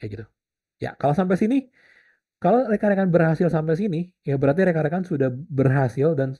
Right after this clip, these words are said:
harusnya rekan-rekan sudah, sudah bisa bikin proyek baru di Node.js dan bisa berhasil menjalankan proyek Node.js-nya gitu ya. Hah, ini cukup penting ya karena ini basic di Node.js gitu. Ini cukup penting dan mungkin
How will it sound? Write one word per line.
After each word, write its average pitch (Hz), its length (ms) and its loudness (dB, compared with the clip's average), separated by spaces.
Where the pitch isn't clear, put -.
harusnya 139 400 -4
rekan-rekan 139 380 0
sudah, 143 320 -4
sudah 127 180 -2
bisa 123 260 0
bikin 139 400 0
proyek 131 400 0
baru 120 240 0
di 127 100 -6
Node.js 120 540 -2
dan 127 320 -2
bisa 185 560 -2
berhasil 147 400 0
menjalankan 139 880 -2
proyek 143 240 2
Node.js-nya 117 560 -10
gitu 110 240 -8
ya. - 40 -14
Hah, - 160 -6
ini 175 100 6
cukup 180 240 2
penting 180 220 2
ya - 20 4
karena 160 220 -2
ini 175 80 0
basic 143 320 -2
di 131 160 -4
Node.js 117 480 -4
gitu. 117 160 -4
Ini 123 320 -4
cukup 160 240 -4
penting 147 240 -2
dan 135 240 2
mungkin 165 480 -4